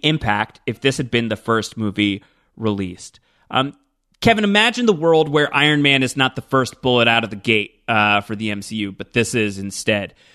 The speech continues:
Um, you know, sometimes there's, like, the machete order of how to watch a movie, or, like, you know, watch it in the chronological order. I,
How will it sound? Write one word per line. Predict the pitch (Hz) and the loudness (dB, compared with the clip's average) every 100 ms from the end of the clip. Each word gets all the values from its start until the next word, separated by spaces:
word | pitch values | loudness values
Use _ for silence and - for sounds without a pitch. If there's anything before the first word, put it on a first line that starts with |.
| _ | _
Um, | - 131 131 139 | 0 4 4 0
you | 175 175 | 0 0
know, | |
sometimes | 165 208 214 196 | 2 2 0 0
there's, | 160 151 | 0 0
like, | 147 - | 0 -2
the | 147 135 | -10 -2
machete | 131 - 131 127 | -2 2 2 4
order | 123 117 117 113 | 4 4 4 2
of | 107 | 2
how | 123 | 2
to | 113 | 2
watch | 107 104 113 | 2 2 0
a | |
movie, | 147 170 151 151 139 | 2 4 4 4 4
or, | 120 110 | 2 2
like, | 107 107 113 | 0 0 -2
you | |
know, | 110 | -4
watch | 107 117 165 196 | -4 0 0 0
it | 151 | -4
in | 117 107 | -6 -8
the | 107 | -4
chronological | - 180 170 160 151 - | 0 2 2 0 0 -2
order. | 123 139 139 135 | 0 2 4 2
I, | - | 2